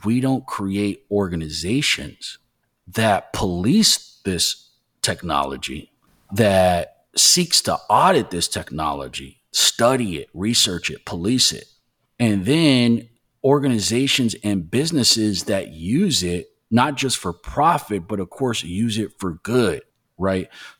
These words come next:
So this is a technology that I would compare to gunpowder and guns, that this stuff is going to be used from a military standpoint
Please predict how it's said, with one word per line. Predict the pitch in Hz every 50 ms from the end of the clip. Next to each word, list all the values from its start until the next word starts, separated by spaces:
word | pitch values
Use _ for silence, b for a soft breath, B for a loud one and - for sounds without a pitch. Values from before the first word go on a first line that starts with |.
| B _
So | - - - 135
this | 113 110 156 165 -
is | 170 175 156 - 139
a | 139 127 120 120 113 113 110 107 - _ _ _ -
technology | - 131 - - 98 98 104 139 170 180 180 147 113 - 107 104
that | 98 98 95
I | 104 117 139
would | 156 156 135 113
compare | - - 104 90 - _ - - - 131 147 156 127 98 87 80 78 82 95 - _ _ _ _ _ _
to | - 110
gunpowder | 92 90 101 101 104 101 - - 101 98 95 92 92 85 78 - _
and | 92 90 82 80
guns, | 80 95 110 113 92 73 62 - _ - - - _
that | 92 104 90 87 _ _ _ _ _ _
this | 123 135 131 -
stuff | - - 143 135 -
is | 104 95 -
going | - 98 98 98 95 87
to | 87 - 92 90 87 85 80 _ _ _ _ _
be | - 104 87 80
used | 82 92 110 131 135 117 101 90 90 82 80 - - _ b b b b b b b b b
from | - 107 98
a | 87
military | 80 82 90 117 185 254 247 - - - 85 80 80
standpoint | - - - 82 82 80 73 - - 85 82 80 78 76